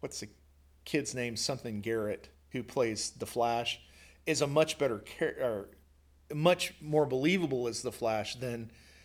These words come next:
uh, Warner Brothers, uh, Ezra Miller pick, <laughs> who's causing them no end of grief. And, you know, they're probably going to have to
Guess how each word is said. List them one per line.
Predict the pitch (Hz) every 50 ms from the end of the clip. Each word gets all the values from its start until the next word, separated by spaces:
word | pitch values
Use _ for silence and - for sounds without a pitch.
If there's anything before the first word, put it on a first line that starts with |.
| - - - - - _ -
uh, | 120 113 104 92 80 - - - _ _
Warner | 151 135 156 151 135 123
Brothers, | 123 135 127 127 123 120 113 - - - - - -
uh, | 107 104 98 104 107 104 113 - - - - _ _ _ _ - _ _ _ _ _ _ _ _ _ _ - _ _ _ _ _ _ _ _ _ - - _ _
Ezra | 139 143 123 120 123 117 110 104 101 - - - _ _ _ _ _ _ _ _ _ _ _ _ _ _
Miller | 131 131 131 131 127 110
pick, | - - 113 - - - - - - - - - - - - - -
<laughs> | - - - - - - - - - - - _
who's | - 175 160 -
causing | - 175 160 151 139 147 139
them | 135 135 135 135
no | 139 143 143 139
end | - 135 143 143 131
of | 127 117 117
grief. | 127 143 139 127 123 120 - -
And, | 120 110 104 - - - - - - - - _ _ _
you | - 135 135
know, | 120 113 110
they're | 104 - 127 131
probably | 131 - 147 143 139 131 127 123 123 120
going | 120 123 120 120 120 113 107
to | - 123 113 110 107 104 - - - _
have | - - 139 120 - -
to | - 110 95 95